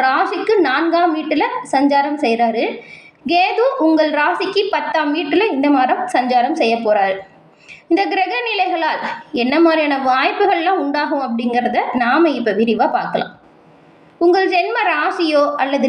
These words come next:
லக்னமோ விருச்சிக ராசியா இருந்துச்சுன்னா இப்ப சொல்லக்கூடிய இந்த ஒரு பலன் பொருந்தும்.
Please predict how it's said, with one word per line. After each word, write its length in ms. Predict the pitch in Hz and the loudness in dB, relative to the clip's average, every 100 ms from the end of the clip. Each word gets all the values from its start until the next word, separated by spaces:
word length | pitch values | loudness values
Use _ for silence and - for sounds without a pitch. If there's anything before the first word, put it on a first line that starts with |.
| 269 | 0
லக்னமோ 480 | 269 - 381 294 320 247 | -2 0 2 2 0 0
விருச்சிக 420 | 311 403 - 466 440 | 0 0 0 2 2
ராசியா 320 | 339 302 330 320 | 0 0 2 2
இருந்துச்சுன்னா 400 | 277 285 285 269 370 311 | 0 -2 -2 0 0 0
இப்ப 220 | 320 - 415 | 0 0 2
சொல்லக்கூடிய 440 | 403 381 339 311 302 277 | 2 2 2 0 0 0
இந்த 120 | 269 262 | 0 0
ஒரு 100 | 254 269 | 0 0
பலன் 260 | 320 392 | -2 0
பொருந்தும். 380 | 254 247 226 - | 0 0 -2 -4